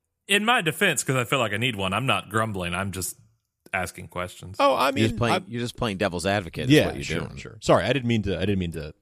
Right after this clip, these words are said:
Speaker 2: put that on you
Speaker 1: Uh,
Speaker 2: so you
Speaker 1: le-,
Speaker 2: were grumbling.
Speaker 1: Bizarro's advocate. Let's, let's, let's,
Speaker 2: Bizarro's
Speaker 1: let's put it,
Speaker 2: advocate,
Speaker 1: let's,
Speaker 2: yeah.
Speaker 1: let's ask, let's put it nicely
Speaker 2: That
Speaker 1: here.
Speaker 2: sounds like a,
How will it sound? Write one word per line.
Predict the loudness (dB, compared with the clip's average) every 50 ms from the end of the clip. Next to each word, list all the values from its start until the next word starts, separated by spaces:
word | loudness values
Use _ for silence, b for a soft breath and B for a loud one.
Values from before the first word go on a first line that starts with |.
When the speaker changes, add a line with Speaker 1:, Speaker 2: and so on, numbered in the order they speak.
| 0 0
Speaker 2:
put | 0 0
that | 0 -6 -6
on | -6 -6 -6
you | -6
Speaker 1:
Uh, | -6 -6
Speaker 2:
so | -4 -4
you | -4
Speaker 1:
le-, | -4
Speaker 2:
were | -2 -2
grumbling. | 2 2 4 4
Speaker 1:
Bizarro's | 6 4 4 4 4 2 2 0 0
advocate. | 0 0 0 -2 -4 -8 -6 -6 -4 -2
Let's, | -2 -2 0 -2 -2 0
let's, | 0 0 4 4
let's, | 4 6 6
Speaker 2:
Bizarro's | 6 6 8 6 8 8 6 4
Speaker 1:
let's | 4 2 2
put | 0 0 -2
it, | 0 -4
Speaker 2:
advocate, | -4 -4 -2 -4 -4
Speaker 1:
let's, | -4 -2
Speaker 2:
yeah. | -2 -2
Speaker 1:
let's | -2 -2 -2
ask, | -2 0 0 -2 -4 -8 -8
let's | -8 -8 -8 -6 -6
put | -4 -4
it | -4 -4
nicely | -4 -6 -6 -6 -10 -14 -4 0
Speaker 2:
That | 0 0 0
Speaker 1:
here. | 0
Speaker 2:
sounds | -2 0 0 0 0 2
like | 0 0 2
a, | 2 0 0 0